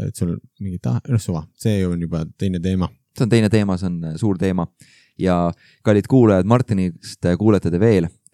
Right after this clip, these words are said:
Speaker 2: ja Martinit te kuulete veel, sest et, äh, ma olen kutsunud teda veel mitmesse podcasti rääkima. Aga nüüd, äh, siia lõppu, kellel, äh, just praegu tekkis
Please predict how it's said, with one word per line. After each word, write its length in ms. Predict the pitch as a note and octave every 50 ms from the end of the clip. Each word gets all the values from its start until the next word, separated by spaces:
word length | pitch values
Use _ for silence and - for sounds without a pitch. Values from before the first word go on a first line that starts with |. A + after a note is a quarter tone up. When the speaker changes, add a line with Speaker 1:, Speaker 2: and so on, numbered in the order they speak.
| -
Speaker 2:
ja 220 | E2 D#2+ F2 E2+ E2
Martinit 640 | F#2+ A2+ A#2 - - - F2 G#2+ B2 - _ - -
te 140 | - - D#2+
kuulete 320 | - F#2 F2+ F2 - -
veel, 220 | E2+ F2+ E2+ D#2 D#2
sest 160 | E2 D#2+ -
et, 220 | - - _ - -
äh, 160 | E2+ E2 D#2+ D2+ - - -
ma 180 | - F2+ E2+ E2+
olen 80 | E2 E2
kutsunud 280 | E2 - F#2+ - E2+ E2
teda 140 | - E2 E2 D#2+
veel 140 | E2+ E2+ F2+
mitmesse 320 | F#2+ - E2+ E2+ - - -
podcasti 520 | - G2+ F2+ - - E2+ E2 - - F#2
rääkima. 380 | G2 G#2 G2 - - E2 E2 D#2+ - _ _ - _ _ _ _ _ _ _ _ _ _ - -
Aga 120 | A2 B2+
nüüd, 240 | D#3 F3 D3 - -
äh, 160 | A2 G#2+ G#2 G#2
siia 100 | G2 A#2+
lõppu, 320 | A#2+ D3 - _ - G2+ G2 G2 F#2+ - - _ _
kellel, 420 | - A2+ A#2 A#2 A2 G2+ G2 G2 F#2+
äh, 180 | F#2+ F#2+ F#2 F#2+ - _ _ _ _ -
just 260 | - A2+ A2+ - _
praegu 540 | - A2+ A#2 A2 G2+ F#2+ - - F#2+ F2+ F2+
tekkis 460 | F2 - A2 - - G2+ F#2 - -